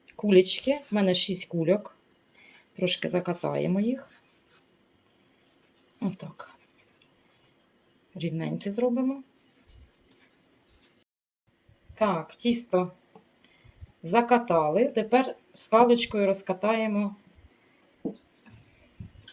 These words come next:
такий коржик чи блин такий. Тоненько розкатаємо.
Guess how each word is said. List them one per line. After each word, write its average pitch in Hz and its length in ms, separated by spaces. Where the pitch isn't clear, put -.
такий 180 340
коржик 185 480
чи 156 300
блин 185 380
такий. 180 580
Тоненько 165 540
розкатаємо. 202 800